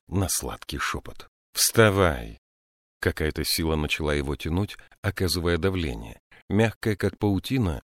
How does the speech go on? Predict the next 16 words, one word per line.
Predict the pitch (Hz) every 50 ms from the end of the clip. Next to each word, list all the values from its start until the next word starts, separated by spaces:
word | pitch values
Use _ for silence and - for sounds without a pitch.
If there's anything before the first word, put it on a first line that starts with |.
| _ -
но | 101 107 101 98
сильное, | - - - 117 123 117 98 90 90 87 82 -
точно | - 95 - - - - 90 87
железо. | 80 90 107 101 95 73 - - - - - - _ _ _ _ _ _ _
Против | _ - 104 98 - 104 - -
его | 92 95 98 95
собственной | - - 95 87 - - - 85 87 85 82 85 87
воли | 92 107 117 104 90 - - - - - - _ -
у | 104
Саймона | - - 120 117 110 104 101 98 98
напряглись | 95 90 82 - - 82 90 95 90 - -
мышцы, | 107 127 143 131 - - - - - 65 - - _ _ _
и | 117 113
он | 110 113 113 104
начал | 104 98 - - 95 87
сопротивляться. | - - 85 - - - - 87 76 64 - - - - - - -